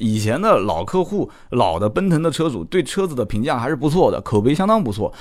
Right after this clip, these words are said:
那么往后走，怎么去打开市场？现在有几个问题。第一个就是如何去把年轻的用户抓到自己手里面。所以大家看到现在的营销也是偏娱乐化，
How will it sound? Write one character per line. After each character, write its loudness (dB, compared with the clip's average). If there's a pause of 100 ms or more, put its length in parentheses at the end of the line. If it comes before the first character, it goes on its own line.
(240)
那 4
么 8
往 4
后 10
走， 2
怎 -4
么 -2
去 -2
打 -2
开 0
市 0
场？ -6
现 -2
在 2
有 4
几 -4
个 2
问 2
题。 -4
第 -2
一 0
个 8
就 2
是 0 (300)
如 4
何 4
去 0
把 -2
年 0
轻 2
的 2
用 2
户 -2
抓 2
到 4
自 -4
己 -2
手 -4
里 -2
面。 -6
所 0
以 2
大 4
家 6
看 -2
到 0
现 -2
在 0
的 0
营 0
销 0
也 -2
是 -4
偏 0
娱 -2
乐 4
化， -2